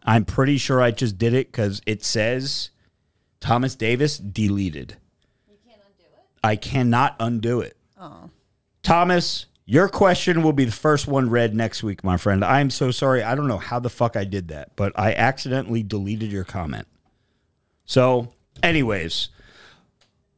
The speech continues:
Speaker 1: that's been the mailbag for episode two thirty-four. Any closing thoughts from anyone? It's eleven o'clock. Ray,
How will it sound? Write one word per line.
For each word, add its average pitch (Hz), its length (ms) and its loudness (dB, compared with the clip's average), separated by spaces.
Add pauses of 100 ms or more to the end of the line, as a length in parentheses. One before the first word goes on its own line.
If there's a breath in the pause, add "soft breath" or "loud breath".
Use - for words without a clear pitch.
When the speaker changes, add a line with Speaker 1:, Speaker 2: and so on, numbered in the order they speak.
(320)
Speaker 1:
that's 165 160 4
been 170 160 2
the 147 80 4
mailbag 76 460 0
for 113 120 2
episode 95 360 0
two 110 200 2
thirty-four. 82 720 -4
Any 147 220 2
closing 143 400 0
thoughts 143 260 0
from 143 160 -2
anyone? 139 320 2
It's 117 140 -4
eleven 98 320 -4
o'clock. - 440 -10 (1400)
Ray, 104 300 2